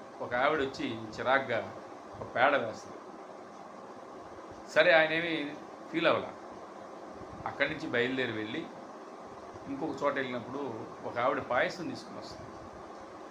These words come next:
పాయసం తీసుకుని వచ్చి చూసి, "లోపల పేడ ఉందయ్యా, నేను ఈ పాయసం వేయాలనుకుంటున్నానంటే," "అమ్మా, నువ్వు ఎంత పాయసం వేయగలవో అంత పాయసం వేయి"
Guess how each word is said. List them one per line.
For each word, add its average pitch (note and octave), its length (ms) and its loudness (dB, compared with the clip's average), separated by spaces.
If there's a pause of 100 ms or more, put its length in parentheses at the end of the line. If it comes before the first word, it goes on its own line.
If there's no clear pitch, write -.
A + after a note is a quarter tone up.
(240)
పాయసం G3 340 6
తీసుకుని E3 360 -4
వచ్చి D3 320 -8
చూసి, D#3+ 200 -4
"లోపల C#3 340 2
పేడ C3+ 280 4
ఉందయ్యా, B2 640 0 (500)
నేను C#3 160 -2
ఈ C3 40 0
పాయసం C3 440 -2
వేయాలనుకుంటున్నానంటే," A2 1200 -4
"అమ్మా, C3 180 0
నువ్వు C3 180 -2
ఎంత A#2 180 -4
పాయసం D#3+ 420 2
వేయగలవో C3+ 320 0
అంత B2+ 260 -2
పాయసం A#2 300 -4
వేయి" B2+ 280 -6